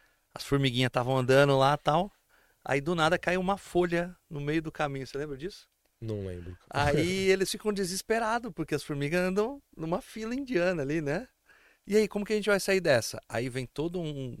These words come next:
Speaker 1: gestor lá, formigo, e faz eles contornarem a folha, contornarem a pedra lá e seguirem o caminho, né?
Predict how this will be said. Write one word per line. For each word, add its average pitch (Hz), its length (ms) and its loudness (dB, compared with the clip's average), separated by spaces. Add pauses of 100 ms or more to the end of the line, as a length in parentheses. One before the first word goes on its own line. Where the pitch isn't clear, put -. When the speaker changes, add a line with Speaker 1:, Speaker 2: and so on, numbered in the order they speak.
(100)
Speaker 1:
gestor 120 560 -2
lá, 117 240 -4 (240)
formigo, 135 640 -2 (540)
e 123 80 -8
faz 131 280 2
eles 135 220 -2
contornarem 127 720 0
a 120 60 2
folha, 131 420 2
contornarem 117 540 -4
a 113 80 0
pedra 120 460 4
lá 131 240 0 (280)
e 127 60 -12
seguirem 156 420 -6
o 156 60 -4
caminho, 147 400 -2
né? 131 220 -4